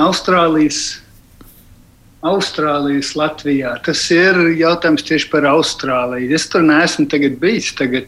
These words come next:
ā, divpadsmit gadus, tā kā man ir grūtāk šo atbildēt. Pirms tam, ā, es tur ļoti daudz ceļoju pa pasauli, būdams, ā, zinātnieks. Jā, tā kā es pabeidzu savas studijas Monašas universitātē,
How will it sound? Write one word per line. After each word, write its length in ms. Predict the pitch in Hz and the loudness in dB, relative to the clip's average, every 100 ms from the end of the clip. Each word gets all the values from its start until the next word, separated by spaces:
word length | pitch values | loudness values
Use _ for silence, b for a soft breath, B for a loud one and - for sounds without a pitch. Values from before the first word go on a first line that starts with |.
| - | -6
ā, 160 | 131 127 | -4 -2
divpadsmit 600 | 139 170 135 - 139 120 | 0 0 -2 -2 -2 0
gadus, 400 | 143 165 143 - | 0 0 -2 -4
tā 160 | 139 | -4
kā 160 | 123 139 | -4 2
man 380 | 135 143 143 147 | 4 4 4 2
ir 300 | 147 139 123 | 0 0 0
grūtāk 640 | 143 151 185 185 127 123 - | 0 2 2 2 -2 0 -2
šo 160 | 139 151 | 0 0
atbildēt. 560 | 151 135 127 120 123 - B B B B | 0 -2 -2 -4 -6 -8 B B B B
Pirms 320 | - 160 151 - | 0 2 2 2
tam, 320 | 170 175 175 165 | 2 4 4 4
ā, 320 | 151 151 147 | 4 2 0
es 160 | 147 | -2
tur 240 | - 151 147 | -4 -2 0
ļoti 240 | 160 151 | 2 2
daudz 320 | 143 143 139 - | 2 0 -2 -6
ceļoju 400 | 165 151 143 135 | 0 2 2 -2
pa 80 | 139 - | -6 -2
pasauli, 400 | 190 - 143 127 143 | -2 0 0 0 0
būdams, 480 | 143 143 131 131 - 143 | 0 0 -2 -2 -4 -4
ā, 240 | 135 135 - - _ - - | -4 -6 -10 -20 _ -20 -2
zinātnieks. 920 | 233 185 127 - 131 - - - - - - b b - - - - | 2 2 2 0 -2 -2 -8 -8 -10 -18 -20 b b -20 -20 -20 -6
Jā, 140 | 139 156 156 | 2 2 2
tā 140 | 139 135 | 0 0
kā 120 | 135 | -2
es 80 | - | -2
pabeidzu 480 | 151 143 139 131 - | -2 0 2 0 -2
savas 280 | 139 120 - - | -4 -2 -6 -2
studijas 440 | 156 143 135 127 | -2 2 0 2
Monašas 380 | 147 143 139 - | 2 4 2 2
universitātē, 720 | 156 147 - - 139 139 139 | 4 4 0 0 0 0 -2